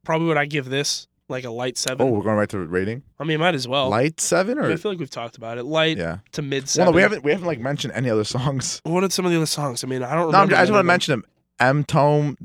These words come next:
Speaker 2: M Tomb, don't really remember. O D I Do. I did like O D.
Speaker 1: I did, yeah,
Speaker 2: For
Speaker 1: actually.
Speaker 2: Statistics and Cookies, that was really good.
Speaker 1: And I like the closer <coughs>
Speaker 2: Four M.
Speaker 1: as well.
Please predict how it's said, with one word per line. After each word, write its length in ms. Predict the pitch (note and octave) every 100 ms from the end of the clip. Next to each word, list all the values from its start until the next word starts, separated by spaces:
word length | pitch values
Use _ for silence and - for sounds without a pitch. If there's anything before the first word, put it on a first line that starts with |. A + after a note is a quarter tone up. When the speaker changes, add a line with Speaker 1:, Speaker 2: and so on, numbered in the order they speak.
| -
Speaker 2:
M 160 | A2
Tomb, 220 | A#2 C#3+ B2
don't 160 | A#2
really 120 | B2
remember. 340 | A2+ G#2+ A2 -
O 140 | A#2 B2+
D 160 | C#3
I 120 | C#3 A2+
Do. 360 | G#2+ A2 C3+ -
I 160 | F#2+
did 140 | F#2 G#2+
like 100 | G#2
O 140 | G2
D. 240 | G2 F#2+ F2+
Speaker 1:
I 60 | D#3
did, 380 | D3 C3 B2 C3
yeah, 180 | C3
Speaker 2:
For 180 | B2 C#3
Speaker 1:
actually. 180 | C3+ A#2+
Speaker 2:
Statistics 600 | - G3 - G#3 F3+ -
and 120 | C3+
Cookies, 300 | - C3 G#2+
that 80 | F#2+
was 100 | F#2+
really 180 | F2+ E2
good. 200 | D#2+ D2+
Speaker 1:
And 100 | E3
I 100 | E3+
like 180 | F#3+ G3+
the 80 | E3+
closer 560 | - D3 C#3+ C3 B2+ - _ -
<coughs> 100 | -
Speaker 2:
Four 160 | G#2+
M. 120 | G2+ G2+
Speaker 1:
as 100 | C#3
well. 300 | C#3 B2